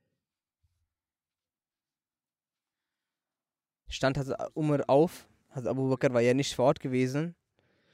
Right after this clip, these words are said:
Und Hazrat Umar sagte, „Bei Allah, der Prophet ist nicht verstorben.“ Hazrat Aisha berichtet, Hazrat Umar sagte: dass ich diesen Gedanken im Herzen hatte,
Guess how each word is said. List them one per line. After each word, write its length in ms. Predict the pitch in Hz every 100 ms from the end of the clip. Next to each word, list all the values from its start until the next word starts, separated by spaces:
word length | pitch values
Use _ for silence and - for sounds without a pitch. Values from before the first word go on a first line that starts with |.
| _ _ _ _
Und 500 | - 127 131 - - - _ _ _
Hazrat 180 | - 123
Umar 300 | 143 160 160
sagte, 640 | 131 117 117 - 156 165 -
„Bei 120 | 123
Allah, 400 | 131 127 131 185 202 _ _ 110 _ 113
der 80 | 127
Prophet 380 | - 185 185
ist 420 | 175 - - - 180
nicht 240 | 175 -
verstorben.“ 720 | 143 - 160 160 131 107 113 - -
Hazrat 160 | 123
Aisha 240 | - 120 131
berichtet, 580 | 117 127 - 156 - - _ _ _ 120 _
Hazrat 360 | - 107 139 -
Umar 240 | 160 175
sagte: 560 | 139 127 127 170 180 175 - _ _ _ _ _ _
dass 140 | 147
ich 140 | 156 147
diesen 320 | 160 160 147
Gedanken 560 | 135 120 143 165 175 131
im 140 | 135
Herzen 420 | 135 156 - 139
hatte, 480 | 131 - 147 170